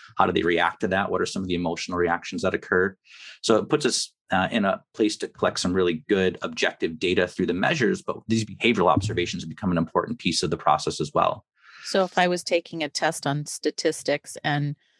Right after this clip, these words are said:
Speaker 2: decided I should start crying, then you would have some,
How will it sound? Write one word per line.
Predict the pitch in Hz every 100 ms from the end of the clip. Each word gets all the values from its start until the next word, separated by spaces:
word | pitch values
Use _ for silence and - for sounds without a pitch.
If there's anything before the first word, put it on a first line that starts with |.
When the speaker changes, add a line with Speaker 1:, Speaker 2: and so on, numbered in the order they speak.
| _ _ _ -
Speaker 2:
decided | 175 - 160 151 151 -
I | 143
should | 143 - 139 156
start | - - 143 -
crying, | - 151 147 151 165 156
then | 165 151 156
you | 139
would | 151
have | 139 147 135
some, | - 147 147